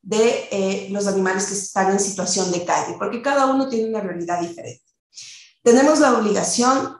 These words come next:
todos los tenedores responsables, de identificar a nuestros animalitos, tenemos la obligación de ponerles un chip, tenemos la obligación de registrarlos en la unidad de bienestar animal.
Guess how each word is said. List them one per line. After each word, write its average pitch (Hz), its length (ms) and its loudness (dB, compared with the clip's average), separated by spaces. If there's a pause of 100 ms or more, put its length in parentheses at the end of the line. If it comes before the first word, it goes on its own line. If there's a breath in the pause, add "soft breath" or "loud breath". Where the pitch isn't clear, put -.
(120)
todos 254 360 6
los 196 160 -6
tenedores 175 540 -4
responsables, 294 1040 -2
de 190 400 2
identificar 208 760 2
a 226 40 2
nuestros 196 360 0
animalitos, 220 760 -2
tenemos 185 640 -4
la 196 220 6
obligación 196 480 4
de 196 100 2
ponerles 180 560 -2
un 190 180 -4
chip, 302 440 -2 (280 loud breath)
tenemos 196 560 2
la 190 120 4
obligación 180 500 -2
de 190 60 0
registrarlos 254 920 2
en 196 120 2
la 185 100 0
unidad 185 420 0
de 202 80 -2
bienestar 180 480 -2
animal. 254 500 -2